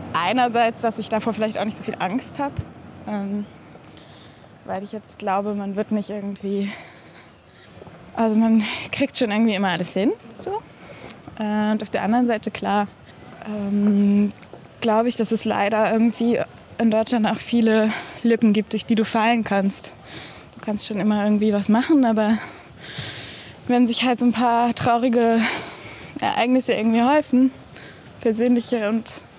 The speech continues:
berufliche, und du irgendwie da reinrutscht, dann kannst du auf jeden Fall in Deutschland obdachlos werden, ja. Genau, jetzt stehen wir vor dem Jobcenter Berlin-Neukölln. Extrem austauschbar, ja.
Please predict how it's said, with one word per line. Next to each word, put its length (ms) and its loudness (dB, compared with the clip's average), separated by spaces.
berufliche, 640 0
und 320 -2
du 60 2
irgendwie 600 2
da 100 -4
reinrutscht, 520 0
dann 100 -2
kannst 280 -8
du 60 -2
auf 80 -8
jeden 120 -6
Fall 140 -2
in 60 0
Deutschland 260 0
obdachlos 440 -4
werden, 300 0
ja. 200 0
Genau, 200 -2
jetzt 240 -6
stehen 180 0
wir 100 0
vor 160 -4
dem 300 -2
Jobcenter 600 -2
Berlin-Neukölln. 960 0
Extrem 600 -2
austauschbar, 760 -2
ja. 240 -2